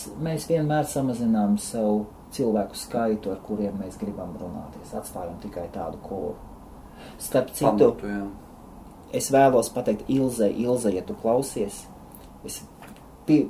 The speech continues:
Speaker 1: atvainoju jums, ja es vēlos atvainoties, es tevi izdzēsu ārā no saviem Facebooka draugiem,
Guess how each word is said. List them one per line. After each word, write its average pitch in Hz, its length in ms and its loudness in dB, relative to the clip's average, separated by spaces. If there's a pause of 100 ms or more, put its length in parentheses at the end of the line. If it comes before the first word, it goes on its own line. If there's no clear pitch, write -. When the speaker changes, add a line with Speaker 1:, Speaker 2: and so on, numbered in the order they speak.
Speaker 1:
atvainoju 113 680 6
jums, 139 440 2
ja 113 180 2
es 107 100 0
vēlos 117 460 2
atvainoties, 107 480 2
es 92 160 -6
tevi 107 260 -2
izdzēsu 98 640 -4
ārā 104 240 0
no 98 160 -2
saviem 101 400 -4
Facebooka 101 480 -2
draugiem, 107 560 0